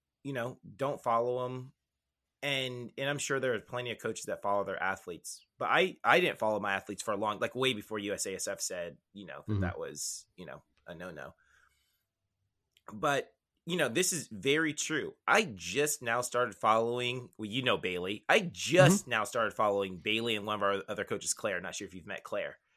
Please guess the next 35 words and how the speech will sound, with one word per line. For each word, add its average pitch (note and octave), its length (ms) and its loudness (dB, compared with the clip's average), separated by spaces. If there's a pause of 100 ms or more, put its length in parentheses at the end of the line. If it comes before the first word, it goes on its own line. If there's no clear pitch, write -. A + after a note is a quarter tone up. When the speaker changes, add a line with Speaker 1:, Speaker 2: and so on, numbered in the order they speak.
(300)
Speaker 1:
Um, D3+ 320 0 (160)
Bailey G3+ 300 2
and F3 80 -6
Claire E3+ 220 4
are B2 40 2
both C3+ 420 4 (400)
twenty-two, D3+ 500 -4
twenty-three D#3 460 -2
years D#3 180 2
old. C#3+ 340 2 (420)
Um, B2 540 0 (140)
you D#3+ 140 -2
know, C#3+ 40 0
they D3 40 8
used C#3+ 320 0
to F#3 80 -4
cheer C3+ 220 2
for B2+ 120 -4
me, B2+ 300 -6 (140)
right? B2 240 -2 (300)
Speaker 2:
Yep. B2+ 200 2 (100)
Speaker 1:
Years B2 320 0
ago A#2 200 4
when A2+ 100 -2
they A2 80 0
were G#2+ 80 2
younger, G#2 340 0
right? A2 260 -2 (400)
They C3+ 100 -8
graduated, C3 420 4
they A#2 40 -2
started C3 240 -2
coaching B2 280 -4
for B2 180 -4
us. C#3 220 -4